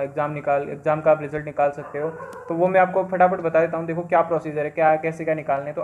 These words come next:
आपको क्या करना है, आपको ये पता होना चाहिए कि आपका weightage कितना कितना है। तो आपका देखो, अ, tenth class का जो है वो फ़ोर्टी परसेंट है आपका, ठीक है।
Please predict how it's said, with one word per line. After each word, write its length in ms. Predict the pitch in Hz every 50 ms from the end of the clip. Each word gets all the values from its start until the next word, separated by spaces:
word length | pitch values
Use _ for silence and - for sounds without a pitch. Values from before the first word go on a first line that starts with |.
| 160
आपको 240 | 165 160 165 - 208
क्या 140 | - 214 208
करना 240 | 208 202 190 175 170
है, 60 | 170
आपको 220 | 180 175 180 190
ये 120 | 190 202 202
पता 220 | 208 196 185 185
होना 160 | 175 160 151 147
चाहिए 280 | 147 160 - 180 185 180 - - - _ -
कि 60 | 196
आपका 200 | 185 180 185 196
weightage 360 | 180 175 170 165 180 180 175
कितना 240 | 180 180 175 - 160
कितना 280 | 160 160 151 - 147 135
है। 160 | 123 120 123 _ _ _ _ _ _ -
तो 60 | 190
आपका 280 | 175 165 170 170 - 190
देखो, 240 | 185 185 185 202 196 190 - - - _ _ -
अ, 260 | 156 160 156 156 156 156 156 - - _ -
tenth 280 | - 190 208 226 226 220
class 320 | 214 196 185 180 180 180
का 120 | - 202 190
जो 160 | 180 180 170
है 180 | 165 165 165 170
वो 120 | 175 190
फ़ोर्टी 380 | 185 - - 160 151 - - 190
परसेंट 480 | 180 175 151 151 - 151 139 131 127
है 60 | 127 120
आपका, 340 | 113 110 113 - - 113 113 - _ _ _ _ _ - -
ठीक 200 | - 135 - 185
है। 300 | 214 220 - - -